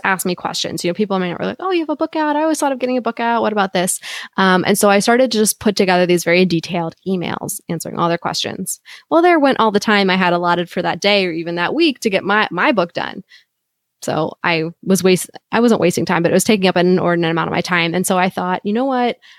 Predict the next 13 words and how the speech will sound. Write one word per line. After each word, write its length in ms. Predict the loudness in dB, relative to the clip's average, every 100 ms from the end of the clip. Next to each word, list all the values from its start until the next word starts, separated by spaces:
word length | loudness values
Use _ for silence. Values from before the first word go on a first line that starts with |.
| _
I'll 160 | -6 -6
just 180 | -6 -8
record, 520 | -4 2 6 6 4
like, 180 | 2 0
a 80 | -4
three-minute 480 | 2 4 6 4 4
video. 500 | 2 4 2 0 -2
I'll 80 | -6
throw 240 | -2 2 2
it 40 |
up 120 | 2
on 140 | 2 2
YouTube. 420 | 2 2 0